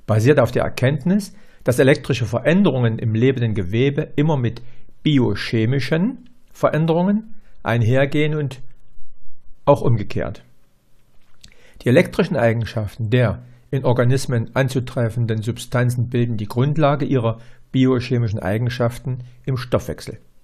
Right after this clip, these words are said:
Bei der Entwicklung eines erfolgsversprechenden Therapieverfahrens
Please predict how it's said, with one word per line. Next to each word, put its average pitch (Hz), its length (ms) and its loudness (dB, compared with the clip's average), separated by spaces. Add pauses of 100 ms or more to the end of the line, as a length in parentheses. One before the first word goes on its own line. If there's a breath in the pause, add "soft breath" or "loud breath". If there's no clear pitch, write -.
(1600 soft breath)
Bei 135 100 6
der 160 120 6
Entwicklung 170 500 2
eines 127 460 0
erfolgsversprechenden 123 1400 0
Therapieverfahrens 123 1200 -2